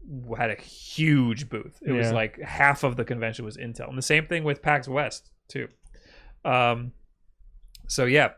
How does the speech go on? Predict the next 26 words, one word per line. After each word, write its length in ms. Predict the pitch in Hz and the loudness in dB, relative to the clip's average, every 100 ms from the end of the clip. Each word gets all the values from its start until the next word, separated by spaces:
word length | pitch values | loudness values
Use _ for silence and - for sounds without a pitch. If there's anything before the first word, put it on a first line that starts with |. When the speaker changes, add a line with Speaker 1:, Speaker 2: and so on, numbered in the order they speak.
| - | -2
Speaker 1:
I 140 | 131 127 | 2 4
suspect 640 | - 135 - 147 143 - | 2 -2 4 4 4 2
that 160 | 143 135 | 4 6
a 40 | |
lot 220 | 131 131 131 | 6 4 4
of 80 | |
the 60 | 127 | 0
pe-, 280 | - 143 147 | -4 -8 2
they're 140 | 139 | 4
gonna 160 | 143 135 | 6 6
go 180 | 131 131 | 6 8
after, 320 | 127 127 156 | 6 4 2
Repop 400 | 180 - 175 151 | 2 6 4 4
is 120 | 135 | 2
gonna 220 | 151 135 | 2 2
reach 300 | 123 131 131 | 4 2 2
out 280 | 131 120 123 | 4 4 2
to 180 | 131 120 | -4 -2
a 20 | |
lot 220 | 110 110 | -2 -2
of 80 | 110 | -4
the 160 | 107 101 - | -8 -10 -12
people 260 | 113 117 | -12 -10
who 100 | 113 | -14
do 260 | 101 107 95 _ - | -14 -16 -16 _ -4
Speaker 2:
Mm-hmm. 360 | 123 123 113 | -2 0 -2